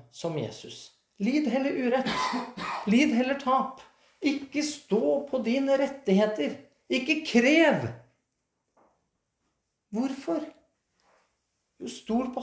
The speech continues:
han som betalte din gjeld, og som har lovet å gi deg alt du trenger.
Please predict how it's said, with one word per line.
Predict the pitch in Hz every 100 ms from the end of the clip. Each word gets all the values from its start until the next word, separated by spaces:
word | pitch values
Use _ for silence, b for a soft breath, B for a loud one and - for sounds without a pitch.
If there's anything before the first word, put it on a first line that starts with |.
| -
han | 240 -
som | 240
betalte | 247 - - 185 214 - 226
din | 240 262
gjeld, | 247 262 185 - - _ _ _ _ _ _ _
og | 202
som | 269
har | 262
lovet | 262 233 208 262
å |
gi | 254
deg | 262 - 214
alt | 262 -
du | -
trenger. | - 302 294